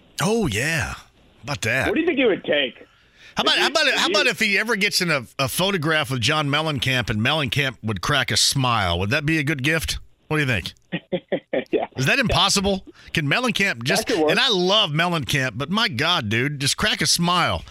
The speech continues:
Speaker 1: Like, have some fun every now and then.
Speaker 2: Yeah, the old, um, I, I feel like it hasn't been a couple of years, or it's been a, at least a couple of years since he's been at either I U games that they've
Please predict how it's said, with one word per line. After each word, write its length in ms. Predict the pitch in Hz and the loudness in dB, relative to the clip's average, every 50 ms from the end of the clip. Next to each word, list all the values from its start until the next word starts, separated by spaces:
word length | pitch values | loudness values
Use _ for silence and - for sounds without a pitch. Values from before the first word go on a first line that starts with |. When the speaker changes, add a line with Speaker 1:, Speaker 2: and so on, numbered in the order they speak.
| - - - | -20 -10 -4
Speaker 1:
Like, 140 | - 143 143 104 | -2 -2 0 2
have 200 | 196 226 247 - | 0 0 2 2
some 160 | - 196 180 | 0 0 0
fun 280 | 120 - 185 185 180 156 | 0 2 2 2 4 2
every 180 | 139 117 120 | 2 2 2
now 240 | 110 110 110 104 101 95 | 2 2 2 2 2 2
and 120 | 90 85 | 0 0
then. 180 | 85 73 64 - - - _ _ _ _ _ _ _ _ _ _ _ _ _ _ _ - - - | -2 -2 -4 -6 -10 -18 _ _ _ _ _ _ _ _ _ _ _ _ _ _ _ -12 -4 0
Speaker 2:
Yeah, 180 | 156 165 160 151 | 0 2 2 2
the 140 | 143 156 | 2 2
old, 200 | 175 208 240 220 | 2 2 2 2
um, 520 | 170 160 151 147 143 135 135 131 120 113 104 _ _ _ _ _ _ _ | 2 0 0 0 -2 -4 -4 -6 -8 -10 -12 _ _ _ _ _ _ _
I, 240 | - 117 110 98 139 | -20 -18 -10 -8 -8
I 40 | 165 | -4
feel 140 | - 220 220 | -2 -2 0
like 100 | 208 160 | 0 2
it 60 | 160 | 2
hasn't 200 | 160 160 143 151 | 2 0 0 -2
been 120 | 151 151 | -4 -4
a 40 | 139 | -2
couple 220 | - 160 135 113 131 | -4 -4 -2 -2 0
of 80 | 127 | 0
years, 160 | 127 131 135 | 2 2 2
or 260 | 123 131 127 123 120 120 | 2 2 2 2 0 -2
it's 120 | 127 - | -6 -4
been 240 | - 156 156 143 135 | -4 -2 -2 0 0
a, 80 | 123 120 113 113 - - | -2 -2 -2 -6 -8 -6
at 40 | - | -2
least 180 | 147 156 151 - | -2 -2 -2 -2
a 40 | - | -4
couple 200 | - 147 139 135 | -4 -2 0 0
of 60 | 123 | 2
years 220 | 131 139 135 131 - - | 2 2 2 0 -2 -4
since 160 | 135 123 - - - - - _ | -4 -6 -4 -6 -12 -14 -14 _
he's 240 | - 135 147 135 117 | -6 -4 -4 -4 -4
been 320 | 110 - 139 135 139 139 131 | -2 0 0 2 2 2 2
at 200 | 123 120 110 - _ _ _ _ _ - | 0 0 -2 -4 _ _ _ _ _ -2
either 200 | 143 127 127 123 | 0 0 2 2
I 120 | 123 131 | 2 2
U 160 | 131 127 127 | 2 2 2
games 260 | 120 131 131 127 123 | 2 2 0 0 0
that 100 | 120 120 | -2 -2
they've 120 | 98 113 | -2 -2